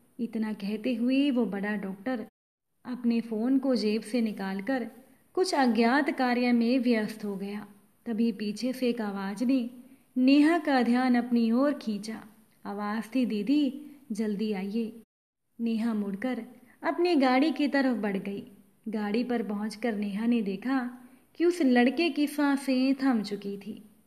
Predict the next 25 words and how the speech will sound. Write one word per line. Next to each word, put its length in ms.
उस 200
लड़के 400
की 160
मौत 440
हो 100
चुकी 340
थी। 320
इस 260
पन्द्रह 380
मिनट 360
के 120
बेकार 480
के 220
झगड़े 380
में 260
उस 260
बेचारे 520
लड़के 440
के 220
जीवन 380
की 180
सांसें 520
निकल 340
चुकी 320
थी। 260